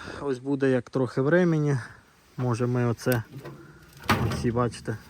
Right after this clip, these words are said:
краска без ґрунтовки, чи що воно тут, а, з завода, чи як воно. Ми візьмемо це всі, познімаємо, зачистимо, загрунтуємо і оранжевою краскою покрасимо. Може, і оце.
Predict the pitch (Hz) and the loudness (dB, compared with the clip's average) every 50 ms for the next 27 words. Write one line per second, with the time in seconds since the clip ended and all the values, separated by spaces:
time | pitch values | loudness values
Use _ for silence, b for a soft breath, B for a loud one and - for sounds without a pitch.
0 | - - - b b b b b b b b b - - 151 160 160 143 - - | -20 -20 -20 b b b b b b b b b 0 4 8 8 8 8 6 4
1 | - 123 120 131 131 117 123 127 143 143 131 - - 165 156 135 - - 120 - | 0 2 4 4 2 4 4 4 4 4 4 6 8 10 10 8 8 4 -4 -2
2 | - 120 104 - - 151 147 143 131 123 120 117 113 107 - 110 104 - 113 110 | -2 -6 -4 -4 0 2 2 2 2 2 0 -2 -2 -2 -4 -6 -2 -2 -2 -2
3 | 104 - - - 120 110 107 117 113 113 113 120 123 113 117 107 - - - 110 | -2 -6 -6 -6 -6 -4 -2 0 0 0 0 0 0 -2 -2 -6 -6 -6 -6 -4
4 | 120 127 120 - 113 110 110 104 - B B B B B B B B B B B | -2 -4 -4 -4 -6 -8 -8 -8 -10 B B B B B B B B B B B
5 | B B - - - - - - - _ _ _ - - - - 131 127 123 120 | B B -20 -16 -16 -18 -18 -18 -20 _ _ _ -20 -16 -6 -4 -2 0 0 2
6 | 123 135 143 131 120 123 120 120 123 120 113 - - 123 113 - - - 131 123 | 6 6 6 6 6 4 2 2 2 0 -2 0 0 -2 0 -2 -2 0 0 0
7 | - - 120 113 113 123 127 135 151 160 156 147 135 123 120 120 120 110 b b | 0 0 -2 0 0 0 2 6 6 6 8 6 6 4 2 0 -4 -6 b b
8 | b b b b _ _ _ _ _ - 131 120 123 120 - - 160 160 147 - | b b b b _ _ _ _ _ -6 -2 0 0 0 0 2 2 2 2 2
9 | - 127 123 117 110 113 123 113 117 127 127 123 117 - 151 147 135 120 117 117 | -2 -4 -2 -2 0 0 0 0 2 0 0 0 0 0 2 2 2 2 2 0
10 | 117 117 120 120 120 123 123 117 110 120 117 117 113 - - 123 127 123 110 - | 2 2 2 2 4 2 2 2 2 2 2 2 0 0 -2 -2 -2 -2 -2 -2
11 | - 113 107 - - b b b b b b b b - 123 - - 123 117 113 | -4 -6 -6 -6 -10 b b b b b b b b -6 -6 -4 0 0 0 0
12 | 107 - - 127 120 113 113 - _ _ - - 127 123 113 113 117 113 113 113 | 0 -2 -4 -8 -8 -8 -8 -10 _ _ -6 -2 0 0 0 0 0 0 0 -2
13 | - - - 165 170 165 147 | -4 -4 0 0 2 2 0